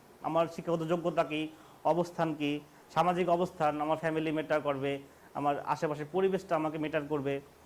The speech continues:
এরপরে ভৌগোলিক ও পরিবেশগত প্রেক্ষাপট, হ্যাঁ, যেমন বরিশালের মানুষের কালচার এক ধরনের হবে,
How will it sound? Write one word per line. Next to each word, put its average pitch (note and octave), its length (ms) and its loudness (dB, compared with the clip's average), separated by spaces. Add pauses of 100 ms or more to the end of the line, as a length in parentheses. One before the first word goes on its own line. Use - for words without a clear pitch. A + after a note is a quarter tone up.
(180)
এরপরে D#3+ 260 2
ভৌগোলিক D#3 460 2
ও E3+ 60 2
পরিবেশগত F3 500 0
প্রেক্ষাপট, D#3 480 0 (300)
হ্যাঁ, F#3 260 -2 (280)
যেমন E3 200 -2
বরিশালের F#3 380 2
মানুষের F3+ 280 2
কালচার E3+ 300 4
এক D#3+ 140 2
ধরনের D#3 240 2
হবে, D3 320 2